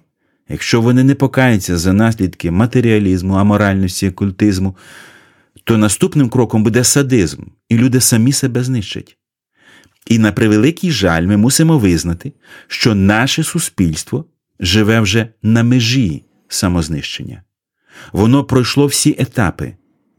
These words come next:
І такого рівня зла, нетерпимості, знущання над іншими, як ми бачимо сьогодні, ми не бачили ніколи. Але при цьому Бог творить милість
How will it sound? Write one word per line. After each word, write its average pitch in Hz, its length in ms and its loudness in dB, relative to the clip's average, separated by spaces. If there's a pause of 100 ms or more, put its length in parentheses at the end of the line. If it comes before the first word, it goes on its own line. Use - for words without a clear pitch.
(160)
І 95 80 -4
такого 110 480 0
рівня 113 420 2
зла, 98 560 -2 (360)
нетерпимості, 117 1080 -2 (220)
знущання 120 640 2
над 113 300 0 (120)
іншими, 95 580 0 (140)
як 107 280 0
ми 120 220 4
бачимо 92 600 -2
сьогодні, 107 720 -2 (680)
ми 101 320 2
не 101 180 2
бачили 87 480 -2
ніколи. 69 500 -8 (800)
Але 92 220 2
при 95 140 0
цьому 151 420 -2 (380)
Бог 98 480 0
творить 110 460 0
милість 131 600 0